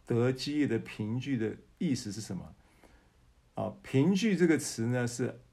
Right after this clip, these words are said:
arabang，ar-，ara-，arabang，arabang 的这个，这个，这个印记，呃，凭据，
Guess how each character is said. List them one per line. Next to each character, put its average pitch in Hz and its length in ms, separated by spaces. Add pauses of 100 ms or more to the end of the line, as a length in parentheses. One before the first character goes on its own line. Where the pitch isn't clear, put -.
(120)
arabang，ar-，ara-，arabang，arabang 104 -
的 101 240 (200)
这 139 120
个， 117 140 (180)
这 135 140
个， 107 180 (220)
这 143 120
个 107 380 (160)
印 139 300
记， - 300
呃， 104 280 (120)
凭 120 300
据， 156 300